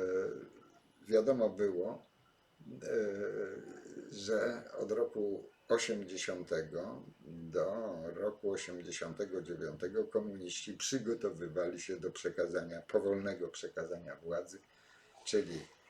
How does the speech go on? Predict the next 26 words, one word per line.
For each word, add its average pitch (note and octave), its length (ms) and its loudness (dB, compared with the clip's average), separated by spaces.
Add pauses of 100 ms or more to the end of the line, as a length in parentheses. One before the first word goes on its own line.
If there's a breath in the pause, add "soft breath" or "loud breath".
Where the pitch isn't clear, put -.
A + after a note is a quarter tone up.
(160)
e, E2 220 -2
wprowadzali F#2 680 4
wszędzie E2+ 420 -2
służby E2+ 460 -6
specjalne, G2+ 760 0
e, G2+ 240 0 (1120)
wprowadzali F2+ 680 0
swoich, E2+ 680 -4 (120)
e, - 20 -12 (300)
zaufanych F2 800 0
na F2+ 400 -4
różne F2 460 -6 (140)
kierownicze F#2+ 600 -2
stanowiska F2 680 -4
wszędzie, E2+ 480 -2
w D#2 80 -14
gazetach F2 640 0
i - 40 -18
tak, E2 300 -6
i - 80 -14
tak E2 220 -4
dalej, F2+ 240 -4
bo E2+ 140 -4
wiedzieli, E2+ 480 -2
że D#2+ 160 -6 (600 loud breath)
później F2+ 460 -4